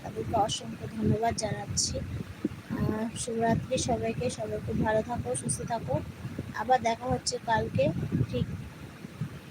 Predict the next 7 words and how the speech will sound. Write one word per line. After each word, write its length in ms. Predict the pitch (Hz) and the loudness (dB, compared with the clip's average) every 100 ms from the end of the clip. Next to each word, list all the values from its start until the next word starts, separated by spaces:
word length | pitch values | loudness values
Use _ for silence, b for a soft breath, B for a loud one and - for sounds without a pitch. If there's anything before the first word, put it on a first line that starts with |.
| - - - - - - 220 | -6 -2 -2 -2 0 2 4
এগারোটার 380 | 254 294 320 | 6 6 6
সময় 400 | 285 - 269 262 | 4 0 0 2
আমি 200 | 240 233 226 | 2 2 0
তোমাদের 300 | 220 214 226 | -2 -4 -4
সঙ্গে 480 | - 208 208 208 208 | -4 -6 -4 0 2
লাইভে 400 | 208 196 220 208 | 2 0 0 0
আসবো 480 | 185 - - - | 0 -4 -2 -4